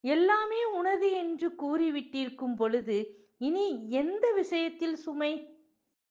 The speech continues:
பாபா கேக்குறாங்க, "எல்லாமே உன்னது பாபான்னு கொடுத்துட்டீங்க, இந்த தேகத்தையும் உன்னது பாபான்னு கொடுத்துட்டீங்க,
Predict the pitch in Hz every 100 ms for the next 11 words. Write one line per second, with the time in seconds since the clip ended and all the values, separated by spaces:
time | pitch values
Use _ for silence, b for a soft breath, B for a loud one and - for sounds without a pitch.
0 | _ _ 269 277 285 254 233 233 214 190
1 | 165 196 254 302 415 294 294 302 294 269
2 | 254 311 302 254 247 240 202 190 208 -
3 | B B 302 277 233 254 330 339 359 359
4 | 415 294 247 247 262 247 226 247 277 277
5 | 226 - 190 190 175 175 202